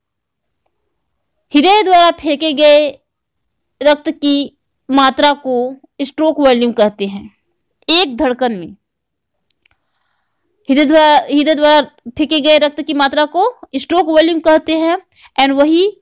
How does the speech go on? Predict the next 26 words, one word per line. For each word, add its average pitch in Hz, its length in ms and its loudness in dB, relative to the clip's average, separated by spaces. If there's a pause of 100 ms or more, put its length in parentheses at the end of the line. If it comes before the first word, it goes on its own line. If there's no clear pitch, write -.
(500)
कार्डियक 269 400 0
आउटपुट 302 400 -2
किसे 330 200 -8
कहते 320 340 -2
हैं? 349 200 -2 (1700)
एक 339 260 -2
मिनट 349 300 0
में 381 140 -4
फेंके 320 320 -6
गए 311 240 2 (480)
रक्त 185 220 0
की 254 120 -2
मात्रा 208 320 0
को। 208 200 -14 (2000)
और 262 400 2 (640)
स्ट्रोक 302 300 -2
वॉल्यूम 339 400 0 (160)
एक 277 240 -4
धड़कन 285 340 0
में 415 140 -2
फेंके 311 260 -4
गए 269 100 2
रक्त 262 160 -2
की 233 140 -4
मात्रा 202 280 0
को। - 220 -20